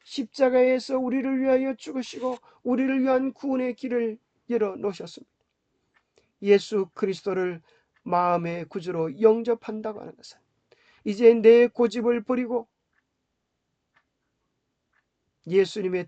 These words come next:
뜻을 받아들이고 예수님의 말씀에 순종하며 사는 것을 이야기합니다.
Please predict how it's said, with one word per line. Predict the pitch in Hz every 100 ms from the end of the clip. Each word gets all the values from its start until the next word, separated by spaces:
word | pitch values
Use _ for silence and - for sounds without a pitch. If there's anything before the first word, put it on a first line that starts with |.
| _
뜻을 | - 226 254 254 247 _
받아들이고 | 240 240 220 - - _ _ _ _ _ _ _ _ _ _ _ _ _ _ _ _ _ _ _ _ _ _ _ -
예수님의 | 196 208 214 185 190 185
말씀에 | 175 165 180 165 156 143
순종하며 | - - 247 240 262 247 240 254
사는 | - 233 220
것을 | 220 233 214
이야기합니다. | 202 - - _ - -